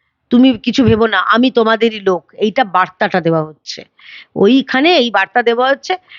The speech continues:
এত বাংলা বাঙালি, আমি তো বলছি, ওখানে শিলাইদহ রবীন্দ্রনাথের বাড়ি, যিনি যেটা পৈতৃক বাড়ি, জমিদার যেখান থেকে সামলাতেন, রবীন্দ্রনাথ যেতেন, সেই বাড়িকে আক্রমণ করা হয়েছে। মমতা ব্যানার্জি কিছু বলেননি কেন?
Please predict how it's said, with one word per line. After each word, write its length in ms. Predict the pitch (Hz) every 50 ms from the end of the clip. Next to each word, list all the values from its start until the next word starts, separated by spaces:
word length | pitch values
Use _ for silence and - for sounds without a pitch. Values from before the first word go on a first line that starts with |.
| - _
এত 280 | - - 254 277 - 381
বাংলা 360 | 392 330 349 349 349 359 359 359 359
বাঙালি, 260 | 349 359 370 370 370 370
আমি 120 | 349 302
তো 100 | 262 359
বলছি, 420 | 302 381 403 392 - - - 294 - - - _ _ _
ওখানে 220 | - 254 349 349 339
শিলাইদহ 600 | - 339 349 349 349 370 359 339 349 359 349 339
রবীন্দ্রনাথের 500 | 311 311 320 320 320 330 349 330 - 339
বাড়ি, 320 | 277 302 285 294 320 294 240 - _
যিনি 240 | - 269 240 294
যেটা 180 | 262 - 262 302
পৈতৃক 420 | 240 302 302 302 226 - 339 262
বাড়ি, 200 | 254 302 311 320
জমিদার 360 | 254 285 294 277 294 302 311 311 - - - - - _ _
যেখান 240 | - 247 240 277 254
থেকে 160 | 320 277 311
সামলাতেন, 540 | - 285 285 294 302 311 320 320 311 285 269
রবীন্দ্রনাথ 300 | 285 277 285 302 302 262
যেতেন, 380 | 226 302 320 - 339 262 208 175 _ _ _ _ _ _ _ _ _ -
সেই 300 | - - 294 320 370 381
বাড়িকে 360 | 370 381 381 392 - - 370
আক্রমণ 360 | 349 - - 294 269 262 262
করা 200 | 247 - 254 247
হয়েছে। 200 | 240 226 - 254
মমতা 400 | 254 247 247 294 302 311 330 349
ব্যানার্জি 260 | 339 330 339 320 330
কিছু 160 | 320 320 320
বলেননি 360 | 311 330 339 339 320 294 269 226
কেন? 200 | 226 196 185